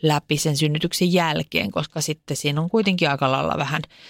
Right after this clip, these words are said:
semmoisessa sumussa, että ei ehkä pysty sisäistämäänkään kaikkea, mitä siinä niin kuin puhutaan ja kerrotaan. Että sit on hyvä niin kuin synnytyksen jälkeen käydä vielä uudestaan se läpi. Ja tää on erittäin tärkeää tietenkin silloin, jos on ollut jotain niin kuin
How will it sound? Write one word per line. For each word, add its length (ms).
semmoisessa 520
sumussa, 500
että 160
ei 80
ehkä 240
pysty 300
sisäistämäänkään 840
kaikkea, 420
mitä 220
siinä 300
niin 160
kuin 160
puhutaan 440
ja 80
kerrotaan. 540
Että 100
sit 200
on 100
hyvä 200
niin 100
kuin 120
synnytyksen 480
jälkeen 420
käydä 300
vielä 180
uudestaan 500
se 160
läpi. 220
Ja 80
tää 140
on 100
erittäin 360
tärkeää 300
tietenkin 360
silloin, 340
jos 140
on 100
ollut 280
jotain 400
niin 140
kuin 140